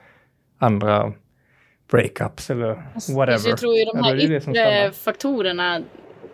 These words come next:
Speaker 2: ja, det är jättena-, alltså, nu jobbar, jag jobbar som mäklare här nu och, och, och säljer liksom megavillor,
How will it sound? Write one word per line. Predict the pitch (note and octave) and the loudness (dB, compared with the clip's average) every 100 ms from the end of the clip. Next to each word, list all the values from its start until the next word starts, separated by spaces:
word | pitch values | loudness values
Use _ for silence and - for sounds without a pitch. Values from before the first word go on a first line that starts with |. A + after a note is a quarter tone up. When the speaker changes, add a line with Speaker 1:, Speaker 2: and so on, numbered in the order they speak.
| - - - | -20 -20 -12
Speaker 2:
ja, | - G#3 G3 G3 G#3 G3+ - - | 0 4 6 4 2 -10 -20 -20
det | F#3 G3+ | -2 0
är | |
jättena-, | A3+ - G3 G3+ | 0 -2 -4 0
alltså, | A3 - A3 G#3 - - - _ - - | 0 2 2 2 -2 -18 -20 _ -20 -14
nu | - A3+ A#3+ A3 F#3 C#3 | 0 2 4 2 -2 0
jobbar, | A#3+ G#3+ G#3+ | 2 4 2
jag | G3 A3 A3+ | 4 4 4
jobbar | A#3 A3 | 2 -2
som | G#3+ G#3+ | 0 0
mäklare | G3 - G#3+ G3+ | 0 0 0 0
här | A3 G3 | -2 -2
nu | G3+ F#3 F3 | -2 -4 -4
och, | F3+ F3+ - | -4 -4 -4
och, | F#3 - - F#3 | -6 -6 -4 -4
och | F#3 F3+ | -2 0
säljer | G3+ G3 F3+ F3+ | 2 2 2 2
liksom | F3 E3+ F#3 F3+ F3 - - - - | 0 -2 -4 -4 -8 -12 -18 -18 -6
megavillor, | G3+ G#3+ E3+ E3+ E3 - G3+ A#3 F3 B2 D3+ | 0 2 2 2 0 2 0 4 2 2 -4